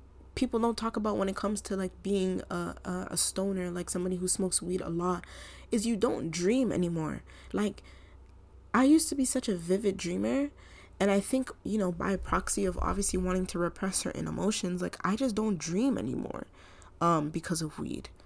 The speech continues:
And so I'm at a place right now where I kinda wanna dream more,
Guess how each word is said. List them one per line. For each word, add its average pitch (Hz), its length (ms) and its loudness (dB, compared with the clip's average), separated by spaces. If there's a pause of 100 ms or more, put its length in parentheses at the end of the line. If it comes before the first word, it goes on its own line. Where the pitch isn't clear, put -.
(280)
And 165 180 0
so 165 500 0 (320)
I'm 196 100 4
at 233 120 4
a 214 80 2
place 240 300 0
right 220 100 0
now 202 180 -2
where 196 160 0
I - 60 0
kinda 226 260 0
wanna 185 240 0
dream 190 380 0
more, 160 400 -2